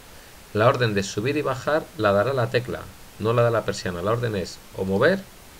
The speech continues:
o parar. Si yo entro dentro de parámetros de la persiana, pues por ejemplo uno, un parámetro interesante es en Drive el tiempo de subida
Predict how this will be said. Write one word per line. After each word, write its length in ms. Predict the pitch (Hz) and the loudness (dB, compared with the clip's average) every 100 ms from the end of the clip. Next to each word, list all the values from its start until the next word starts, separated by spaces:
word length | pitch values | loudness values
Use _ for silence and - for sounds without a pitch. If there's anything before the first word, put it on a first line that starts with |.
| - - - - | -20 -20 -20 -8
o 100 | 98 | -4
parar. 320 | 90 95 85 - - - - - - - - - - | 0 2 0 -4 -20 -20 -20 -20 -20 -20 -20 -20 -14
Si 320 | - - 113 | -10 -2 0
yo 100 | 113 | 0
entro 260 | 139 135 139 | -2 -2 -2
dentro 300 | 151 143 107 | -2 0 2
de 100 | 98 | 2
parámetros 720 | 113 120 143 131 143 160 - - - - - | 2 0 -2 -4 -4 -4 -6 -16 -20 -20 -8
de 80 | 98 | -4
la 160 | 92 98 | -2 -4
persiana, 460 | - 120 117 131 | -2 0 0 -2
pues 180 | - - | -6 -10
por 160 | - 101 | -8 -6
ejemplo 240 | 110 104 | -4 -4
uno, 340 | 110 113 113 110 | -2 -2 -2 -4
un 140 | 120 | -4
parámetro 500 | 120 110 113 110 104 | -2 -2 -2 -2 -4
interesante 580 | 110 107 110 131 127 127 | -4 -4 -4 -4 -4 0
es 140 | 117 - | 0 0
en 140 | 95 | 2
Drive 260 | 110 127 165 - - - - - - - - | 4 4 2 -10 -20 -20 -20 -20 -20 -10 -2
el 180 | 101 | -2
tiempo 360 | 98 120 - 98 | 0 -2 0 -2
de 100 | 92 | -2
subida 540 | - 101 113 127 156 | -4 -2 0 0 -2